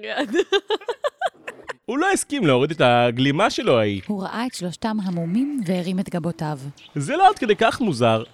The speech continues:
Speaker 2: הרבה טיפוסים, אה, מפוקפקים הם, אה, מגיעים לראש חזיר. ככה קוראים לפונדק שם בכפר. יכול להיות שההוא היה סוחר דרקונים, לא? אני לא ראיתי את הפנים שלו, הוא לא הוריד את הברדס.
Speaker 3: הארי צנח על הרצפה ליד קערת האפונים.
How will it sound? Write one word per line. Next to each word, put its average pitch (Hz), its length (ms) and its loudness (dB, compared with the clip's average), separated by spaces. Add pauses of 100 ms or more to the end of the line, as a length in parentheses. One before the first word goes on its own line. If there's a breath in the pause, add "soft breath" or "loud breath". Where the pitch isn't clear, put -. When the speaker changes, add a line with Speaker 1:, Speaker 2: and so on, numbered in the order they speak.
Speaker 2:
הרבה 202 260 0
טיפוסים, 359 540 -4
אה, 190 160 0
מפוקפקים 190 600 -4
הם, 160 200 0
אה, 127 160 0
מגיעים 127 560 -2
לראש 131 300 -2
חזיר. 127 420 -4 (160)
ככה - 240 -8
קוראים 202 280 -6
לפונדק 190 600 -4
שם 165 220 -4
בכפר. 139 460 -4 (540 soft breath)
יכול 233 360 0
להיות 254 260 2
שההוא 254 340 -2
היה 262 180 0 (240)
סוחר 254 240 -6
דרקונים, 262 440 0
לא? 220 240 -2 (120)
אני 240 140 -8
לא 381 140 -2
ראיתי 294 140 4
את 226 100 -4
הפנים 202 300 -2
שלו, 110 220 -2
הוא 156 160 -2
לא 254 160 2
הוריד 208 160 0
את 117 100 -8
הברדס. 110 560 -8 (520)
Speaker 3:
הארי 233 200 -4
צנח 233 380 -4
על 247 60 -2
הרצפה 202 480 -4
ליד 196 280 -2
קערת 175 440 -4
האפונים. 151 560 -4